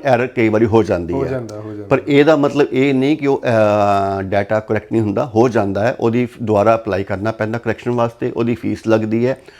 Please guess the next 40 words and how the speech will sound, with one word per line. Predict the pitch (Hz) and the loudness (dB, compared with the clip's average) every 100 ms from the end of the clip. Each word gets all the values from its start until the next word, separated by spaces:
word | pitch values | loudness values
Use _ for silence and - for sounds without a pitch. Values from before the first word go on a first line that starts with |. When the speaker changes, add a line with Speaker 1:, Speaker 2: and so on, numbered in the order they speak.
| - - | -8 0
Speaker 1:
ਔਰ | 127 139 | 0 0
ਉਹਦੇ | 143 156 | 0 0
ਵਿੱਚ | 143 - 139 | -2 -4 -8
ਥੋੜ੍ਹਾ | - 131 139 | -4 0 0
ਸਮਾਂ | 135 117 104 95 | 0 0 0 0
ਲੱਗ | 92 | -4
ਜਾਂਦਾ | 87 90 80 85 | -8 -10 -8 -10
ਹੈ। | 69 - _ 147 | -12 -16 _ -2
Speaker 2:
ਅੱਛਾ, | 175 | 0
ਥੋੜ੍ਹਾ | 170 190 185 | 0 2 4
lengthy | 165 156 156 | 2 0 -4
process | 151 139 127 120 113 | -2 -2 -4 -6 -8
ਹੈਗਾ। | 107 | -6
Speaker 1:
ਹਾਂ, | 120 85 - - - | -6 -6 -10 -12 0
Speaker 2:
ਪਰ | 170 | 2
Speaker 1:
ਇਸੇ | 165 | 4
Speaker 2:
ਹੋ | 196 | 2
ਜਾਂਦਾ | 202 180 156 135 | 0 -2 -2 0
ਨਾ। | 151 | 2
Speaker 1:
ਹੋ | 208 | 2
ਜਾਂਦਾ | 156 113 85 | 0 -2 -6
ਹੈ। | 80 76 | -10 -6
Speaker 2:
ਮੇਨ | 135 143 156 | -2 0 0
ਇੰਪੋਰਟੈਂਟ | 165 165 156 160 156 | 0 0 0 0 2
ਗੱਲ | 156 | 2
ਤਾਂ | 151 160 | 2 -2
ਇਹ | 151 | -2
ਹੋ | 123 | 4
Speaker 1:
ਹੋ | 139 | 4
Speaker 2:
ਜਾਂਦਾ। | 151 | 4
Speaker 1:
ਜਾਂਦਾ | 123 113 95 87 | 2 -4 -4 -6
ਹੈ। | - | -4
Speaker 2:
ਕਿਉਂਕਿ | 165 170 190 | -2 -2 -2
ਚਾਂਸਸ | 180 160 156 160 | 0 0 0 -4
ਤਾਂ | 170 | -2
ਇਹਦੇ | 165 | -2
once | 156 151 147 151 | 0 -2 -2 -6
in | |
a | 143 | -4
blue | 131 143 | -4 -4